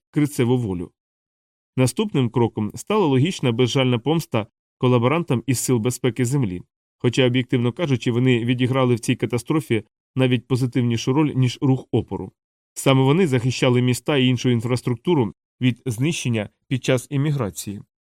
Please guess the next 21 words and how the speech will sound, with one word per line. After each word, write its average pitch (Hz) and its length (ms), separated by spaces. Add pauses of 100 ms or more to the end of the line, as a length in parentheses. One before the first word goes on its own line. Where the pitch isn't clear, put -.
(420)
Звісно, 120 460
для 123 140
Трисоляриса, 135 720 (260)
але 131 240
саме 135 260
старанне 135 400
збереження 127 480
всіх 120 260
людських 123 380
набутків 120 540 (380)
забезпечило 127 640
швидке 135 360
відновлення 131 520
світової 123 500
економіки 127 640 (300)
після 170 240
повернення 123 460
іммігрантів. 120 760 (540)
Також 214 320
сили 139 240
безпеки 131 520